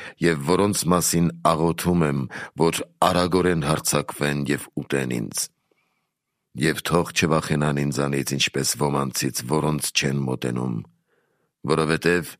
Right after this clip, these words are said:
եթե նույնիսկ չկամենան ինձ մոտենալ, ստիպված ես կգնամ նրանց վրա։ Գիտեմ, թե ինչ է հրամայված ինձ, այժմ հավատում եմ, թե կդառնամ աշակերտ,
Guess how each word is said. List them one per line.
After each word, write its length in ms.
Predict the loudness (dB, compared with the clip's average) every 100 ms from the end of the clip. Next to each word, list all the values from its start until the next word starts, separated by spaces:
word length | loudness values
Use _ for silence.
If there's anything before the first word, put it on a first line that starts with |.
| -20 -10
եթե 280 | -2 2 2
նույնիսկ 720 | 2 4 4 4 4 2 0 -2
չկամենան 680 | 0 2 4 4 4 4 2
ինձ 180 | 2 2
մոտենալ, 540 | 2 2 2 2 2 -2 -8 -20 _ _
ստիպված 720 | -2 0 2 0 0 0 2 0
ես 240 | 2 2 2
կգնամ 480 | 0 0 0 0 0
նրանց 380 | 0 0 0 -4
վրա։ 260 | -2 0 0 -4 _ _ _ _ _ _ _ _ _ -8
Գիտեմ, 460 | 0 2 4 2 2
թե 180 | 2 0 0 0
ինչ 200 | 2 2
է 140 | 2
հրամայված 800 | 2 2 2 2 0 0 -2 0
ինձ, 300 | -2 -2 -2 -4 -6 -16 -20 -20 _ 2
այժմ 500 | 4 4 4 2 4 2 -2
հավատում 600 | 2 4 4 4 2 2
եմ, 160 | 0 -4 -10 -18
թե 160 | -2 0
կդառնամ 600 | 2 2 2 2 0 0
աշակերտ, 640 | 0 -2 -2 -4 -4 -10